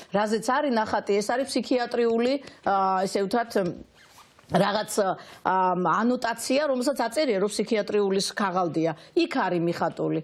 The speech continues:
მაშინ ადამიანი იკითხებდა, რა უნდოდა ამ ადამიანს იქ. ანუ რეალურად იმდენად თვალხილულია, იმდენად ხელშესახებია ჩვენი ისტორია, რომელიც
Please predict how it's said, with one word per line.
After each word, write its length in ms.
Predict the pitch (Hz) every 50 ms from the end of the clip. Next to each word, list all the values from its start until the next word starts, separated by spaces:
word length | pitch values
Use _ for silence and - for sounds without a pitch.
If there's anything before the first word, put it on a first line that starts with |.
| - -
მაშინ 280 | - - 269 285 349 339
ადამიანი 380 | 302 277 294 302 320 311 294 262
იკითხებდა, 400 | 247 302 285 - 311 277 226 226
რა 180 | 190 202 214 254
უნდოდა 420 | 285 294 285 208 202 190 165 185
ამ 140 | 165 165 170 170
ადამიანს 580 | 160 160 175 165 165 165 160 156 156 151 - -
იქ. 140 | 156 156 - - - - 139
ანუ 220 | 127 - 311 320 269
რეალურად 680 | 226 226 254 285 311 330 339 320 302 269 247 220 190 - - - - - _ -
იმდენად 760 | 262 285 320 330 330 330 226 190 294 311 294 294 285 285 285
თვალხილულია, 840 | - - 277 254 247 - - 285 262 247 240 226 208 185 175 170 165
იმდენად 440 | 180 214 208 269 277 277 277 277 277
ხელშესახებია 920 | - - 285 269 262 - - 262 247 - 254 247 - 254 233 196 208 190 170
ჩვენი 300 | - - 214 208 196 185
ისტორია, 380 | 180 - - 233 214 208 190 175
რომელიც 340 | 185 190 196 190 180 170